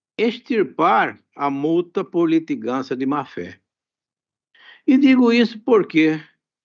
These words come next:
indispensável para o caso, a comprovação do dolo específico. E esse dolo específico, segundo o meu entendimento e respeitando o posicionamento de Vossa Excelência,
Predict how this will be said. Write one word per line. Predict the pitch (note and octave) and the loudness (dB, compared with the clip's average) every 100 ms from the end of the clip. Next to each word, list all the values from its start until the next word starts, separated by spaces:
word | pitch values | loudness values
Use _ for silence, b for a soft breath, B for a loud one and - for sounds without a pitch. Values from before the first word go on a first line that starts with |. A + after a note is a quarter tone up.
| _ _ _ _ _ - | _ _ _ _ _ 0
indispensável | C4+ C4 A#3+ - G#3+ E3 C#3+ - C3 C3+ A#2+ A2 A2 | 4 4 2 -2 -2 -2 -6 -6 -2 -2 -4 -8 -10
para | A#2 G#2+ | -10 -8
o | G#2 | -10
caso, | - C3 G3+ G3 A#2 F2 - _ _ _ _ _ _ _ _ _ _ _ _ _ - | -6 -2 0 -2 -6 -14 -16 _ _ _ _ _ _ _ _ _ _ _ _ _ -6
a | |
comprovação | A3 G#3+ A#3 A3 G#3+ D#3+ D#3 F3+ G#3 | -4 -2 0 2 0 -4 -4 -4 -4
do | A#3+ | -4
dolo | F#3+ A3 G#3+ | -2 0 -2
específico. | G3+ - G3 - E3+ F3 - _ _ _ _ _ _ _ _ _ - | -4 -6 -8 -6 -2 -2 -2 _ _ _ _ _ _ _ _ _ 0
E | C#4 | 2
esse | D#4 - F#3 | 2 0 -4
dolo | C3+ F#3+ B3+ G#3 | 0 0 2 2
específico, | F#3+ - C#3+ A#2+ - A#3 B3+ - - G2 _ | -2 -6 -8 -8 -8 -6 -6 -8 -16 -18 _
segundo | - F3+ F3 A#3+ A3+ | 0 0 2 -2 0
o | |
meu | D#3+ D3+ | 0 0
entendimento | C3+ C#3 A2 G#2 B2 F3+ D#3+ D3 | 0 -2 -2 -2 -2 -2 -2 -2
e | |
respeitando | D3 C#3+ - B2+ D#3+ F#3+ F3 | -2 -2 -2 -2 0 0 -2
o | |
posicionamento | D3 B2+ B2 C#3 A#2+ A2+ A#2 C#3+ A#2+ | -4 -4 -2 -2 -4 -2 -2 0 0
de | A2 | 0
Vossa | G2 A#2 A2+ | 0 0 -2
Excelência, | - - - D3+ E3+ - | -8 -8 -2 0 0 -4